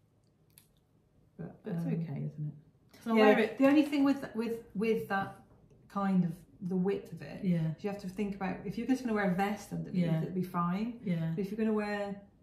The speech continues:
Speaker 2: A blouse
Speaker 1: anything
Speaker 2: or
Speaker 1: with a, with a
Speaker 2: Oh. I don't think, I think I would just wear a vest.
Speaker 1: Yeah.
Speaker 2: But also, I could always crochet around the top
Speaker 1: Yeah.
Speaker 2: of the neck if
Speaker 1: Yeah.
Speaker 2: it's too, if it really does annoy me.
Speaker 1: Yeah.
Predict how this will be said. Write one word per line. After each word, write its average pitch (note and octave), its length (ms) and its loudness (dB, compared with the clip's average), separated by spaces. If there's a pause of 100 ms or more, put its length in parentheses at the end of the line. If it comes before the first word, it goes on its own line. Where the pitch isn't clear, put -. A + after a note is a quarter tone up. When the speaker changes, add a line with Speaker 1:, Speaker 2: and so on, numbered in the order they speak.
(160)
Speaker 2:
A - 40 -14
blouse E3 240 -4
Speaker 1:
anything G#3 500 2
Speaker 2:
or F#3+ 40 2
Speaker 1:
with F#3+ 140 0
a, F#3 300 2 (760)
with F#3 160 -4
a F3+ 240 -2
Speaker 2:
Oh. F3 560 4 (360)
I B3 60 0
don't C4+ 140 4
think, B3 120 0
I G#3+ 100 -2
think A3+ 180 0
I A3 40 4
would F#3 140 2
just F#3 160 0
wear F3 100 0
a D#3+ 60 -2
vest. D#3+ 340 -4
Speaker 1:
Yeah. F#3 220 2
Speaker 2:
But E3 100 2
also, E3 400 0
I F3 80 0
could G#3+ 180 -2
always G3+ 240 4
crochet F#3 540 -2
around D#3 320 -2
the - 120 -6
top - 260 -12 (260)
Speaker 1:
Yeah. E3+ 260 -2 (140)
Speaker 2:
of D3 60 -8
the D3 80 -4
neck - 380 -6 (1120)
if C#3+ 140 -12
Speaker 1:
Yeah. F3 140 -6
Speaker 2:
it's E3+ 200 -10
too, - 140 -10
if D#3+ 220 -2
it - 80 -8
really D#3+ 240 2
does D3 220 -2
annoy D3+ 260 0
me. D3 220 -4 (480)
Speaker 1:
Yeah. E3+ 80 -6